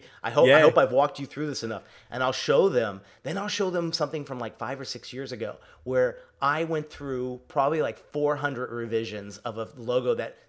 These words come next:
Speaker 1: still turned out terrible 'cause I did it the wrong way.
Speaker 2: Yeah.
Speaker 1: That's it.
Speaker 2: Uh,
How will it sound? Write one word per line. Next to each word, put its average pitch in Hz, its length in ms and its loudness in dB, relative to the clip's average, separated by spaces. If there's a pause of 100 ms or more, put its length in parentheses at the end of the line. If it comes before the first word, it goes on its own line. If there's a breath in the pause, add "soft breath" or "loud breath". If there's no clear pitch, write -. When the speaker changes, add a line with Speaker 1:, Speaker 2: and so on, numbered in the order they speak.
Speaker 1:
still 175 420 0
turned 135 280 -4
out 110 180 -4
terrible 98 460 -10 (240 soft breath)
'cause 135 160 -4
I 127 60 2
did 127 220 -4
it 127 140 -4
the 131 80 0
wrong 110 440 -4
way. 107 380 -6 (720)
Speaker 2:
Yeah. 90 500 -4 (160)
Speaker 1:
That's 104 200 -8
it. 98 240 -10 (1400 soft breath)
Speaker 2:
Uh, 127 120 -6